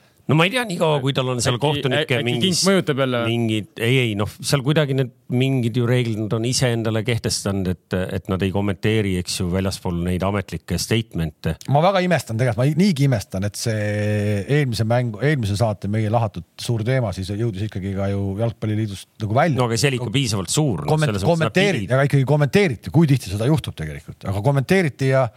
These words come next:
Speaker 3: ja ma saan aru, et me nagu väga mööda ei pannud oma
Speaker 1: No meil, meil, me oleme varem seda rääkinud, meil oleks hädasti vaja seda samat formaati, et mingi tegevuse lõpetanud kohtunik, kellel ei ole täna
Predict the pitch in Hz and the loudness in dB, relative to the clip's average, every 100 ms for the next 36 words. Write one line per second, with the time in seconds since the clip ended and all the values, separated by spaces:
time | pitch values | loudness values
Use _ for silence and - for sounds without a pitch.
0 | - - _ - 131 147 139 110 135 139 | -16 -20 _ -2 2 2 2 0 0 0
1 | 135 135 156 123 127 117 127 151 117 87 | -2 0 2 2 2 2 2 2 0 -4
2 | 85 80 - - 110 120 127 123 127 127 | -6 -8 -10 -2 0 2 0 -4 -2 0
3 | 123 117 156 165 123 151 147 98 101 117 | 0 -2 0 2 2 2 0 -2 0 0
4 | 131 90 98 131 175 - 123 107 123 - | 0 -4 0 2 0 0 0 0 -2 -2
5 | 104 147 104 120 - 104 104 - 95 87 | 0 0 -2 -8 -6 -4 -4 -4 -6 -2
6 | 104 82 80 80 95 98 90 90 92 92 | -2 -2 -8 -10 -6 -6 -4 -4 -6 -4
7 | 120 123 87 90 110 - 127 - 80 - | -2 -2 -4 -2 -2 0 -4 -4 -10 -6
8 | 90 - 76 - - - 95 92 107 143 | -6 -6 -12 -14 -16 -6 -4 0 0 0
9 | 120 98 90 | -2 -4 -6